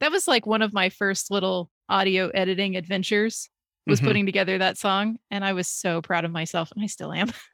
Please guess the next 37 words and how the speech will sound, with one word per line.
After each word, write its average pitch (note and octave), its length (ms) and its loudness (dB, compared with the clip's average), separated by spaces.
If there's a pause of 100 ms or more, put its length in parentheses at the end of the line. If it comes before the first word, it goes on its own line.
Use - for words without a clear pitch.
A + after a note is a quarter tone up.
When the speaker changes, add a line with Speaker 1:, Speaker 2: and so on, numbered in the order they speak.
(180)
Speaker 1:
<laughs> - 300 -6
Speaker 2:
Yeah, G2+ 400 0 (120)
it's G3+ 320 4
a F3 60 4
lot D3+ 200 4
of C3 100 0
fun B2 240 0
when C#3 100 4
you F3+ 100 4
put G#3 160 2
together C#3+ 400 0
a B2+ 40 0
real B2 220 0
good A#2 220 -8
one. B2 340 0 (180)
Speaker 1:
Mm-hmm. F#3+ 280 -4 (360)
Speaker 2:
I D3 80 4
haven't E3+ 200 4
done D3 160 4
a C#3 40 2
lot B2+ 200 4
of B2+ 120 -4
them B2 240 0 (280)
for A2+ 300 -2
this A2+ 220 -6
podcast, G#2+ 640 -2
but C3 100 0
I C3+ 40 4
made B2+ 160 4
a A#2 60 2
lot A2 260 0
of A2 120 -10
them G#2 280 -4 (200)
for G#2+ 240 -6
Draft G#2 380 -4
the A2 80 -6
Universe G2+ 680 -6